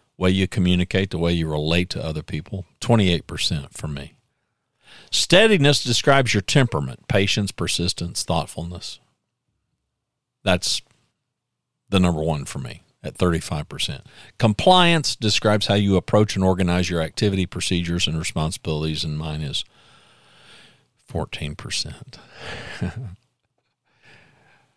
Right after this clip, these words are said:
Here's the highlighted thing. Your natural supportive listening and empathetic behavior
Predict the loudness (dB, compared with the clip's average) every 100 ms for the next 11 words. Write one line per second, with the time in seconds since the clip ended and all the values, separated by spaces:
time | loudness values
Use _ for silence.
0 | _ _ _ _ _ 2 4 6 4 4
1 | 4 4 4 2 0 -2 -2 -4 -10 _
2 | -14 2 8 8 8 6 4 2 6 6
3 | 6 4 2 6 8 8 6 4 6 6
4 | 6 4 4 6 6 4 0 2 2 4
5 | 2 2 6 6 6 2 4 6 6 4
6 | 4 2 2